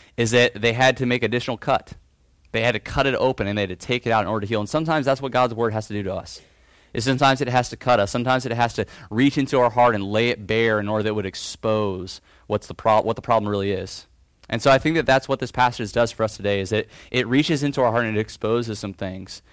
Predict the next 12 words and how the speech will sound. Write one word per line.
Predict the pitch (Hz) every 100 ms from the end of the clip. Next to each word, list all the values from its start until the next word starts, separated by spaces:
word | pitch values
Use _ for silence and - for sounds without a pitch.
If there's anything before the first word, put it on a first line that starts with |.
| _ _
in | 123 120
order | - 110 127 127
that | 104 110
it |
might | 107 98 95 92 -
heal | - - 117 95
us, | 92 - - - _ _ _ _ _
in | 104
order | 101 104
that |
it | 104
might | 104